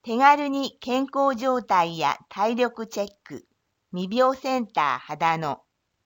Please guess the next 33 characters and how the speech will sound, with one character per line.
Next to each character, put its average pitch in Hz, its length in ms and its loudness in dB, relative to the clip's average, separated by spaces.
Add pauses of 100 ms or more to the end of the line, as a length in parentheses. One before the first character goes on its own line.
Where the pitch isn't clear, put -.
(1300)
健 285 300 0
康 302 240 0
状 294 220 0
態 165 380 0
を 143 220 -4
見 180 220 -2
え 247 140 2
る 240 140 -6
化 196 300 -6
し、 - 380 -12 (600)
そ 214 160 -6
の 262 200 4
結 254 340 0
果 240 180 2
に 220 180 -2
基 196 40 -6
づ 202 440 -2
く - 360 -14 (240)
ア 233 160 2
ド 240 160 2
バ 196 160 6
イ 175 80 0
ス - 220 -14
を 135 220 -4
受 175 240 -10
け 175 40 -2
ら 170 160 0
れ 156 160 -4
ま 156 220 -8
す。 - 160 -20 (800)
と 190 120 -10
こ 240 200 2
ろ、 233 300 0